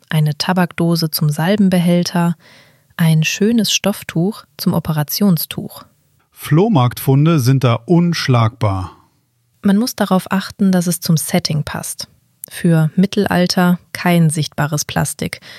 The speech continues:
Speaker 1: Spritzen lieber getarnt oder aus Glas.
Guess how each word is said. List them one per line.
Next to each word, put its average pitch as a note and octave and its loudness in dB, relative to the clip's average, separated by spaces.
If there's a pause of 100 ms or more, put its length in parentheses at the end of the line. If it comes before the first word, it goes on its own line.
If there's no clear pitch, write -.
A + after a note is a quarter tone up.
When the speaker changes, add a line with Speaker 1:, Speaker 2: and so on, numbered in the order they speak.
(260)
Speaker 1:
Spritzen - -2
lieber G#3 0
getarnt F3+ -2
oder F#3 0
aus F3 -2
Glas. - -8